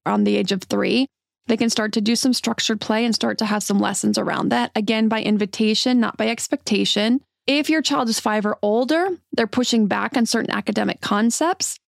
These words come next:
Try to think of some ways that you can make it more fun, that you can bring the concepts of play into the equation.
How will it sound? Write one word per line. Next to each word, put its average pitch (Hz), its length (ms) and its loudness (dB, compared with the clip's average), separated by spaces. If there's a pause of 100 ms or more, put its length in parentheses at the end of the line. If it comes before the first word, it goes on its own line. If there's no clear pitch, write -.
(200)
Try 349 140 0
to 392 80 2
think 359 180 2
of 370 80 0
some 277 180 2
ways 269 200 2
that - 100 0
you 240 80 2
can 240 260 4
make 214 220 0
it 208 100 0
more 202 160 2
fun, 175 460 -4 (340)
that 220 140 2
you 262 100 4
can 262 220 2
bring 277 180 2
the 277 80 2
concepts 226 540 0
of 196 160 -4
play 208 560 0
into 214 340 2
the 202 160 2
equation. - 760 -2